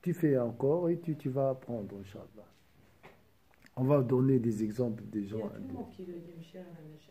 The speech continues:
Speaker 2: même si les gens, par exemple, ils disent, oui, euh, nanana, ma-, Allah me kayna minna, réellement.
Speaker 1: Oui,
Speaker 2: Je
Speaker 1: c'est
Speaker 2: les
Speaker 1: un
Speaker 2: assure que cent pour cent
Speaker 1: Ouais.
Speaker 2: ma cache minna.
Speaker 1: Non, il y a des indulgents.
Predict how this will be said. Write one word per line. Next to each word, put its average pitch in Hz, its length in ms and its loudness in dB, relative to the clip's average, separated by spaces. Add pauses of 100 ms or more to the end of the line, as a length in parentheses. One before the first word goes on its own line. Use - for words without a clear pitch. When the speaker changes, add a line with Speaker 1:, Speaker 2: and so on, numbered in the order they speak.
Speaker 2:
même 202 120 -8
si - 180 -16
les 175 160 -12
gens, 165 120 -16
par 165 160 -18
exemple, 170 260 -18
ils 170 60 -18
disent, 160 140 -18 (340)
oui, 208 460 -6
euh, 190 280 -8
nanana, 190 640 -10
ma-, 196 120 -8
Allah 202 320 -10
me 196 80 -6
kayna 180 300 -8
minna, 151 220 -12
réellement. 185 500 -4 (480)
Speaker 1:
Oui, 233 300 6
Speaker 2:
Je - 360 -20
Speaker 1:
c'est 160 140 2
Speaker 2:
les 202 60 10
Speaker 1:
un 214 100 8
Speaker 2:
assure 208 500 -6
que 202 120 -10 (260)
cent - 280 -10 (120)
pour 196 120 -14 (120)
cent 226 300 -14
Speaker 1:
Ouais. 127 200 0 (220)
Speaker 2:
ma - 80 -20
cache - 200 -14
minna. 165 120 -12 (180)
Speaker 1:
Non, 226 220 8
il 233 80 10
y 285 40 10
a 294 80 8
des 104 260 -2
indulgents. 95 500 -8